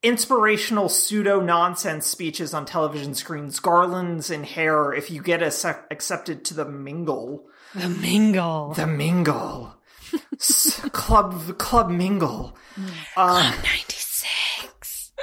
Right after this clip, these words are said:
Speaker 2: <laughs>
Speaker 1: um, but it's all a lodge. But so, like, uh, Orbis, um, Lodge, um, the Omni Group Lodge. Um,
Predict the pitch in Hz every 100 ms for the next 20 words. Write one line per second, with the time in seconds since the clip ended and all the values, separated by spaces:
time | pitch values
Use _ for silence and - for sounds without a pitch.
0 | 494 277 571 - 523 - 554 605 - 208
1 | 208 214 214 196 170 _ _ _ _ _
2 | _ _ - - _ _ 208 262 262 320
3 | 269 277 311 160 151 - 190 - - _
4 | - - 220 202 196 - - _ _ _
5 | - - - - _ 233 233 226 240 214
6 | - - 190 185 185 180 175 175 170 170
7 | 165 147 135 135 - - - 165 165 160
8 | 160 156 156 156 147 156 - _ 160 160
9 | 190 180 170 170 180 170 151 143 135 -
10 | _ 165 143 139 - _ 156 151 135 131
11 | 139 - - - 147 139 139 143 147